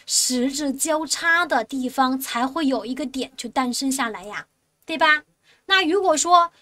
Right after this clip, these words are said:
我们这一个面上面呢，哎，它有三排点，对吧？一排、两排、三排，那么中间呢，我要给它划分去加几条线段呢，它才能有这个点呢？同学们思考一下咯，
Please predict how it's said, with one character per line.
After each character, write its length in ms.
我 120
们 220
这 160
一 160
个 140
面 320
上 260
面 180
呢， 240
哎， 380
它 200
有 380
三 340
排 280
点， 300
对 80
吧？ 120
一 220
排、 220
两 240
排、 160
三 260
排， 300
那 140
么 100
中 320
间 220
呢， 160
我 120
要 280
给 80
它 140
划 320
分 180
去 200
加 440
几 300
条 380
线 420
段 240
呢， 320
它 240
才 240
能 180
有 200
这 120
个 120
点 280
呢？ 260
同 120
学 60
们 180
思 160
考 160
一 20
下 140
咯， 260